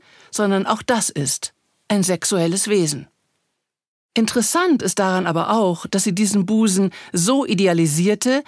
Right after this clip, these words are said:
wie man es bei einem gewöhnlichen Porträt auch gemacht hätte. Sie war vierzig, als sie dieses Selbstporträt malte. Wenn wir davon ausgehen,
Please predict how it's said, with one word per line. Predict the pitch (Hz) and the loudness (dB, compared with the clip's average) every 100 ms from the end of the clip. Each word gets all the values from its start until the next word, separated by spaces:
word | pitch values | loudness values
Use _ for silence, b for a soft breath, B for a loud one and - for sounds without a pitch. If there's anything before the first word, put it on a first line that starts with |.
| B B | B B
wie | - | 0
man | 214 208 | 2 2
es | 196 | -2
bei | - 170 | -2 0
einem | 170 170 | 0 0
gewöhnlichen | 165 151 220 233 208 185 | 0 -2 0 0 0 -2
Porträt | 190 190 - - | -4 -4 -4 -2
auch | 302 - | -4 -2
gemacht | 165 143 - | -2 -2 -4
hätte. | 123 - 185 - _ _ _ | -8 -8 -12 -16 _ _ _
Sie | - 226 | -4 0
war | 254 | 0
vierzig, | - 262 208 - 135 160 B B B | 0 0 0 -4 -6 -8 B B B
als | 190 190 | -2 -2
sie | 165 | -2
dieses | 180 170 | 0 0
Selbstporträt | 175 156 - 156 - 151 | 0 -2 -2 -6 -2 0
malte. | 147 131 139 143 127 - _ _ _ - | 2 0 -2 -4 -6 -8 _ _ _ -6
Wenn | 190 | -2
wir | 208 | 0
davon | 190 190 | 0 -2
ausgehen, | 175 247 - - 160 160 | -2 0 -2 0 0 0